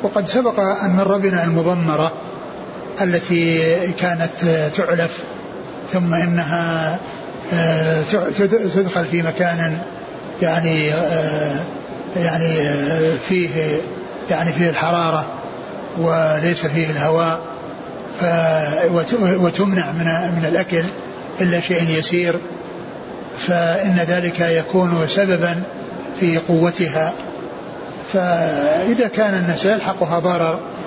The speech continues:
ويلحقها تعذيب بذلك فإنه لا يجوز. وأما إذا كان مثل ما يفعل بالمضمرة، يعني وأن، يعني، آه،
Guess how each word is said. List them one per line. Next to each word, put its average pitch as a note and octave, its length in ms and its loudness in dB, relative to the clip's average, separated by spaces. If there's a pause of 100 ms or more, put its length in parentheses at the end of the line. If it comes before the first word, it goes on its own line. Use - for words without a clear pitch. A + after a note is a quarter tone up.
(240)
ويلحقها E3+ 580 0
تعذيب E3+ 380 2
بذلك E3+ 420 2
فإنه A#3+ 380 2
لا F#3 100 6
يجوز. D3 340 -2 (560)
وأما B3 320 4
إذا F#3+ 200 4
كان F#3 240 0
مثل G3+ 220 2
ما F#3+ 120 2
يفعل E3+ 280 2
بالمضمرة، E3 720 0 (800)
يعني E3 360 2
وأن، E3 400 2 (920)
يعني، E3 440 2
آه، C#4+ 760 0